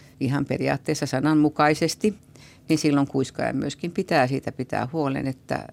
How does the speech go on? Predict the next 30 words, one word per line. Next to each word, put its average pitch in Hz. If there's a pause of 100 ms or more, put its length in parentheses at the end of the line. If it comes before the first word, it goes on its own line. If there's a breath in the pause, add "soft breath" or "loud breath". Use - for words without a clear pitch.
(140)
näyttelijät 156
puhuu 120
sitä 120
tekstiä, -
mitä -
ollaan -
sovittu, - (220)
eikä 131
keksi -
omia 127 (640 soft breath)
synonyymiänsä 131
esimerkiksi 127
tai 135
suorista 135
vähän 123
niitä 120 (760 soft breath)
sanamuotoja. 131 (200)
Et 139
joskus 139
tuntuu, 135
niin 131
kuin, 135
että -
tämähän 123
nyt 123
on 127
vähän 127
hassusti 131
sanottu, 135
niin 139